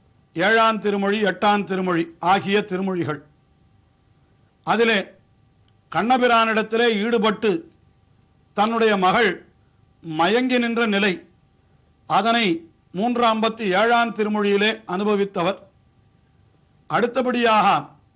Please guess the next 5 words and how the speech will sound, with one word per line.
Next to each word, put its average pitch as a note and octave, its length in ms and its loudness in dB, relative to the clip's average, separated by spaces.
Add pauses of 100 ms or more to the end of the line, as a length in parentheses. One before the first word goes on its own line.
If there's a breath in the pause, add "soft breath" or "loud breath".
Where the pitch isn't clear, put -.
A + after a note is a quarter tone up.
(100)
எட்டாம் B3 520 0
திருமொழியிலே G#3+ 680 -2 (1160)
கண்ணபிரானோடு B3 840 2
சென்றுவிட்ட B3+ 540 0
மகள், G#3 440 0